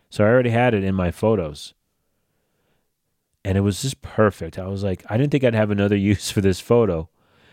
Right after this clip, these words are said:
until Erica started sending me all these fucking pictures of fucking birds and shit. And it, it doesn't bother me, but it's, and it's fun. It's, it's all in good fun. But I just felt so like, "Damn, man, I'm fucking,"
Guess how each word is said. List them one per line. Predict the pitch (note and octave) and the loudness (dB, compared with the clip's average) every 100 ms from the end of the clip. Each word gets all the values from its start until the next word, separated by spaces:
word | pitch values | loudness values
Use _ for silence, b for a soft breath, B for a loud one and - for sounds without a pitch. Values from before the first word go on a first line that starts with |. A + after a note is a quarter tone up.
| b | b
until | F#2+ G2+ G2+ F#2 F2 | -6 0 2 2 0
Erica | G#2 G2 F#2 | -2 0 -2
started | F2 F#2 E2+ | -4 -4 -2
sending | F#2 F2+ | -4 -2
me | F2+ | -4
all | E2+ | -4
these | E2+ F2 | -4 -6
fucking | - E2 E2+ | -10 -12 -10
pictures | E2 E2+ E2+ E2 | -10 -10 -8 -8
of | D#2+ | -8
fucking | D2+ F#2 E2+ F2 | -10 -10 -8 -4
birds | E2+ F2 E2+ - | -2 0 -2 -6
and | F2 | -12
shit. | F#2+ F2+ - _ _ _ _ _ b b b _ _ _ | -10 -10 -12 _ _ _ _ _ b b b _ _ _
And | A#2+ | 2
it, | C#3+ D3 | 2 2
it | |
doesn't | D3 C#3 F2 | 2 2 2
bother | D#2+ D#2 | -2 -4
me, | D#2 D#2 | -6 -6
but | D#2 E2+ | -4 -2
it's, | F2 - - _ _ - | -2 -4 -16 _ _ -4
and | C#3+ C#3 | 0 2
it's | B2 | 0
fun. | - D#2+ D3 | -2 -6 -4
It's, | F2+ A#2 | -6 -2
it's | G#2+ | 0
all | F#2 | 0
in | D#2+ | -2
good | D#2 | -8
fun. | - D#2+ - b b b | -8 -10 -12 b b b
But | A2 | 2
I | A2+ | 4
just | B2 | 4
felt | B2 G#2 | 2 0
so | - A2+ A2+ | 0 2 2
like, | G2+ F2 | 2 -2
"Damn, | E2+ A#2+ F3+ A#2 | -2 0 2 2
man, | G#2+ B2 | 0 0
I'm | C#3+ | 0
fucking," | C#3+ C#3 A#2 F#2+ | 0 -2 -2 -4